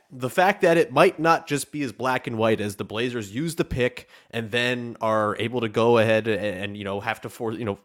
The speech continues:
trade Dame the next day. Uh, you know, it's not that black and white. I-, if it is that, if that, that's the case, if they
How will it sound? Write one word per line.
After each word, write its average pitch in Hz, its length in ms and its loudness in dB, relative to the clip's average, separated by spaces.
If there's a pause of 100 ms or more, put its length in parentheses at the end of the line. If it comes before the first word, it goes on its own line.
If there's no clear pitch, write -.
(140)
trade 120 260 -2
Dame 110 200 -4
the 110 60 -8
next 107 260 -8
day. 123 360 2 (320)
Uh, 107 440 0
you 131 100 -8
know, 107 100 -2
it's 110 220 -14
not 156 240 8
that 117 180 6
black 92 260 -2
and 85 80 -16
white. - 340 -14
I-, - 20 -10
if 110 300 -8
it 110 80 -2
is 160 220 4
that, 92 280 0
if 101 180 -10
that, 107 260 -8
that's 101 180 -8
the 90 100 -18
case, 101 360 -8
if 110 140 -10
they 113 420 -2